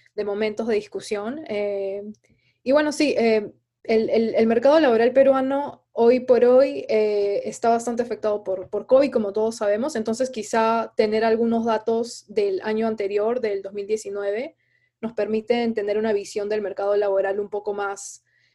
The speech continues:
eh, en tiempos normales, ¿no? Eh, entonces, en, en el dos mil diecinueve nosotros sabíamos que cu-,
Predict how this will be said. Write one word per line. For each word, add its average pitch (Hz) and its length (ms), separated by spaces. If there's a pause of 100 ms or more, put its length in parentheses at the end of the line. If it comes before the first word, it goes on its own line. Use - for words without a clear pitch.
(240)
eh, 190 480 (220)
en 220 140
tiempos 226 280
normales, 190 560
¿no? 226 260
Eh, 196 540 (560)
entonces, 247 540
en, 208 360
en 220 200
el 208 100
dos 226 260
mil 269 100
diecinueve 269 640
nosotros 240 300
sabíamos 233 460
que 220 200
cu-, - 160